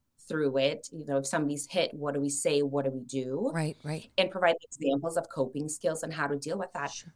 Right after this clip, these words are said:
Speaker 1: But at the same time, I wanna be careful, 'cause me showing the example of the situation, if I'm exposing it to a kid who's never seen it before, I'm teaching them to hit if it's not done in the correct way.
Speaker 2: Right. Oh, interesting.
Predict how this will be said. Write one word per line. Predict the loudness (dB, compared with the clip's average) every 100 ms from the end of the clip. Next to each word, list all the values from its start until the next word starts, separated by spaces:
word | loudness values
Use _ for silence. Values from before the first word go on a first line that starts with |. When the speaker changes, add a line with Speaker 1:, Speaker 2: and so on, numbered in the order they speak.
| -12
Speaker 1:
But | -10
at | -6
the |
same | -2 2 2
time, | 0 0
I | 0
wanna | 0
be | -2
careful, | -4 -2 0 -2
'cause | -6 -10 _ _ _ _ _ _ _ 0
me | 4 6
showing | 4 2 2 2 2 4 2 2 -4 -6 -10 -12 _ _ _ _
the | -16 2 6 8 8 4
example | -2 -2 0 2 4 4 4
of | 4 2
the | -2
situation, | -4 -4 -2 0 0 0 0 2 0 -2 -6 _ _ _ -4
if | -2
I'm | 0
exposing | 0 0 0 0
it | -2 -4 -6
to | -2
a | 0
kid | 0 -2
who's | 0 -2
never | -4 -4
seen | -4 -2
it | -2 -2
before, | 0 2 2
I'm | 0 -2
teaching | -4 -8 -6 -4 -2
them | -2 -2
to | -4
hit | -8 -2 -2 0
if | -2 -2
it's | -6
not | -2 -2 -2
done | 0 2
in | 4
the | 2
correct | 0 -4 -4 _
way. | -6 -6 -6 -12 -6
Speaker 2:
Right. | 0 2 2 2 -2 -2
Oh, | 4 4 4
interesting. | 2 2 0 -2 -4 -4 -6 -6